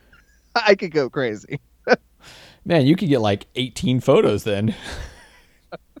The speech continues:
Speaker 1: I'm gonna do this. When I find the camera, I'm gonna do this. It's gonna be some, it might be some work to get this thing to fire up, but it depends on which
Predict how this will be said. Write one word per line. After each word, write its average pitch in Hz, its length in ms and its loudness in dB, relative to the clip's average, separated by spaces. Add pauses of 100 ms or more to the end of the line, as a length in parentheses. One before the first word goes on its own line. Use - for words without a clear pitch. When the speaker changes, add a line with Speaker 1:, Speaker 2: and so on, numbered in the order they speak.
(1000)
Speaker 1:
I'm 165 140 2
gonna 202 180 4
do 123 180 -4
this. - 360 -20
When 131 120 -2
I 127 80 4
find 170 260 4
the 165 60 0
camera, 117 400 -2
I'm 90 80 -16
gonna 117 180 -2
do 101 180 -4
this. 90 260 -6
It's 123 160 -12
gonna 196 220 6
be 180 180 8
some, 160 260 4
it 160 100 6
might 185 240 4
be 202 140 -4
some 175 260 -2
work 175 240 2
to 151 120 -6
get 151 160 2
this - 160 0
thing 147 180 4
to 135 80 0
fire 127 320 4
up, 92 200 0
but 143 180 2
it - 60 -4
depends 247 340 4
on 226 180 6
which 190 300 2